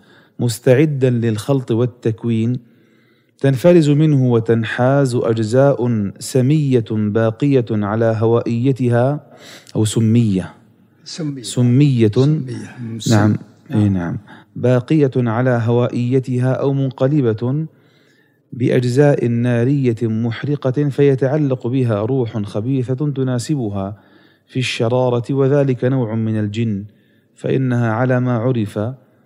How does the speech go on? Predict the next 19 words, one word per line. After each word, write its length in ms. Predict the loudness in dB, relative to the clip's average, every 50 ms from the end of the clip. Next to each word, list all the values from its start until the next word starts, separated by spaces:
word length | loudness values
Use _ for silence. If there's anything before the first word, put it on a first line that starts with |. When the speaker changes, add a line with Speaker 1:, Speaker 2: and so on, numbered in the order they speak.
| _ _ _ _ _
Speaker 1:
في 140 | _ -4 -2
الكلام 760 | -2 -2 -2 -2 -2 0 0 0 0 0 -2 -2 -4 -4 -6 -6 -8
أجسام 680 | -6 -6 -6 -4 -2 0 0 2 0 0 -2 -4 -4
حية 440 | -6 -4 -4 -2 -2 0 0 -2 -2 -2
لا 260 | -2 -2 0 0 0
ترى، 480 | -2 -2 -4 -4 -2 -2 -2 -4 -6 -10 -14 _ _ _ _ _ _ _ _ _ _ _ _ _ _ _ _ _ 0
إما 200 | 2 2 2 2
الغالب 440 | 2 2 4 4 4 4 4 4 4
عليها 340 | 4 4 4 4 4 4
الهوائية 600 | 2 2 2 4 4 2 2 0 -2 0 0 -2 -2 -2
أو 220 | -4 -4 -2 -2
النارية، 680 | -2 -2 -2 -2 -2 -2 -2 -2 -2 0 -2 -2 -2 -6 -12 -18 -6
ولها 520 | -2 0 0 2 0 0 0 0 -2 -2
أنواع 640 | -2 -2 -2 0 0 0 0 0 0 -2 -2 -2 -4 -6 -8 _ _ _ _ _ _ _ _ _ _ _ _ _ _ _ -4
عقلاء 600 | -2 -2 0 2 0 2 4 2 2 2 2 0
وغير 540 | 0 0 0 0 0 0 2 2 0 0
عقلاء 480 | -2 -4 -4 -2 -2 0 0 -2 -2 -4
تتوالد 640 | -6 -4 -2 0 0 2 2 2 2 2 2 0 0
وتتكون، 1040 | -2 -2 -2 -2 -4 -4 -4 -4 -6 -4 -2 -2 -2 0 0 0 0 0 -2 -4 -6